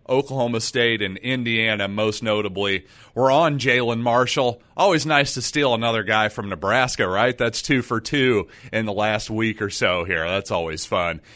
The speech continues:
But I tell you, Marshall, at first glance, you might think, "Well, we here, we Missouri fans are getting spoiled lately, right? If you're, if you're not four-star, well, then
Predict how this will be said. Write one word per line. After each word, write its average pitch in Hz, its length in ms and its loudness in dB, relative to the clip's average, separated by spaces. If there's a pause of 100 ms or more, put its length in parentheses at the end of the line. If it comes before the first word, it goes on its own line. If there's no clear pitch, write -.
(400)
But 156 100 4
I 185 40 6
tell 220 220 4
you, 233 100 6
Marshall, 185 580 6
at 139 160 2
first 180 320 2
glance, 175 380 0
you 151 80 0
might 156 220 4
think, 151 260 0
"Well, 185 460 6 (120)
we 190 200 2
here, 170 360 4
we 175 160 0
Missouri 180 380 4
fans 160 320 4
are 147 60 2
getting 143 200 2
spoiled 139 540 4
lately, 107 340 2
right? 120 320 4
If 123 120 -2
you're, 156 160 4
if - 340 -10
you're 156 100 6
not 180 220 6
four-star, 160 720 4
well, 139 200 6
then 123 320 -2